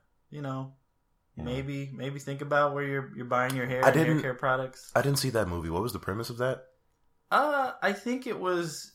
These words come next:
Speaker 1: education, but also trying to give this self-love aspect.
Speaker 2: Mm-hmm.
Speaker 1: You know, once you, once somebody puts it right in front of your face, that's like, "Hey, you know, you're giving your money to Asian people and white people," which is fine.
Speaker 2: Yeah.
Speaker 1: But,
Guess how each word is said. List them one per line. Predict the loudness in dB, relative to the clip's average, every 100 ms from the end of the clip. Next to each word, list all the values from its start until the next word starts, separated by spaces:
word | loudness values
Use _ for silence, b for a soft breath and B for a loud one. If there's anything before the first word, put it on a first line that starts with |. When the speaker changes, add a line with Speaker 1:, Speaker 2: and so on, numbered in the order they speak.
| -4
Speaker 1:
education, | -2 -2 -4 -2 -4 -2 -2 2
but | 4
also | 4 4 -4
trying | -4 0 0 0 -6 -10 -8
to | -6 -4 -4 -6 -8 -12 -18 _ _ _
give | -6 -4
this | -4 -6
self-love | -4 -2 -2 -6 -4 -2 -2 -4 -12
aspect. | -10 -10 -10 -6 -6 -6 -16 -20 -10
Speaker 2:
Mm-hmm. | -8 -6 -8 -12 _ _ -10
Speaker 1:
You | -6
know, | -2
once | -2 -4
you, | -4 -6 -8 -14 _ _ _
once | -4 -2 -2
somebody | -2 -2 -2
puts | -2 -2
it | 0
right | 0
in | 0
front | -2 -2
of |
your | -2
face, | -2 -4 -4
that's | -6 -8 -8
like, | -8 -8
"Hey, | -8
you | -8 -10
know, | -10
you're | -12 -10
giving | -10 -10 -12 -14 -20 _ _ _
your | -12
money | -8 -6
to | -6 -8
Asian | -10 -12
people | -12 -12 -10
and | -10
white | -10 -12
people," | -14 -14 -16 -8 -4 -2
which | -2 -4
is | -2
fine. | 6 8 8 4 -2 -8 -6
Speaker 2:
Yeah. | -6 -6 -12 4
Speaker 1:
But, | 10 10 8 2